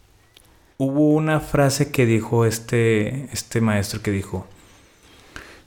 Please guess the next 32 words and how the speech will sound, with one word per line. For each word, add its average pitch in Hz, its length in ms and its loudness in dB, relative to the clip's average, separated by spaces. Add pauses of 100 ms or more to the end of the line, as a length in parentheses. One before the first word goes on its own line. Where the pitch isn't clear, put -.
(120)
"En 131 140 0
el 135 120 4
momento 151 460 2
en 190 140 2
que 175 100 2
hay 165 140 4
una 170 280 0 (140)
crisis 135 480 2
en 117 120 2
la 101 180 -2
pareja, 104 600 0 (840)
es 117 180 -2
porque 151 340 -2
tú 151 580 0 (400)
estás 117 260 -4 (160)
haciendo 131 260 4
a 127 40 4
un 123 120 4
lado 117 220 4
la 113 240 -2
crisis 107 360 -2
de 101 120 2
tu, 101 360 -6 (160)
de 104 220 -4
tu - 140 -10
pareja." 165 380 -2 (220)
O - 80 -4
sea, 87 240 -2 (800)
si - 100 -4
hay 180 100 4
un 208 120 2
conflicto 180 800 0